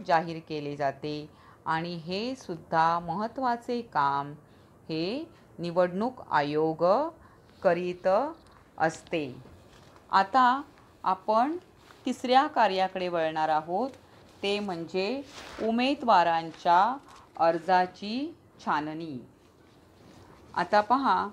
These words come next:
निवडणुकांच्या तारखा जाहीर झाल्यानंतर विविध राजकीय पक्ष आपले उमेदवार निवडणुकीसाठी उभे करतात. तसेच कोणत्याही पक्षाचा पाठिंबा न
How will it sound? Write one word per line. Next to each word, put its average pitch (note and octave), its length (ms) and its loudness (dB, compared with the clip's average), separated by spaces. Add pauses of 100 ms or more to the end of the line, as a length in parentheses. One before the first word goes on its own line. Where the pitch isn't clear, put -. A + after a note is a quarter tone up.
(1000)
निवडणुकांच्या C4 920 2
तारखा G3+ 500 2
जाहीर F3+ 420 -2
झाल्यानंतर E3+ 800 -4 (540)
विविध C4+ 440 -2
राजकीय F#3+ 920 0
पक्ष A3+ 420 -6 (640)
आपले G#3 360 2
उमेदवार F3+ 840 -2 (420)
निवडणुकीसाठी B3 960 -2
उभे E3+ 320 -2
करतात. C#3 480 -4 (720)
तसेच G3 420 0 (400)
कोणत्याही A#3 640 2
पक्षाचा F#3+ 680 0
पाठिंबा F3+ 680 -2
न F#3 200 -4